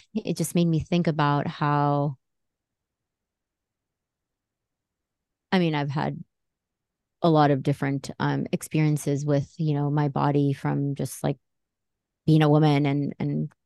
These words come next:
giving birth and just, like, different experiences that I've had within this body and accepting it.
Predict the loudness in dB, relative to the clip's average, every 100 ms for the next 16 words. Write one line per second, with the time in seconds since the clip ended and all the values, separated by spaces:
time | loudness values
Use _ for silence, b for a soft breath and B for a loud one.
0 | 0 4 4 4 4 4 2 -2 -2 -2
1 | -2 0 0 2 -2 -2 -8 -2 0 0
2 | -2 -4 0 2 2 0 -2 0 0 0
3 | 2 2 0 -2 -6 -4 0 0 0 0
4 | -2 -6 B B B B -2 0 0 0
5 | -2 -2 -2 -2 -4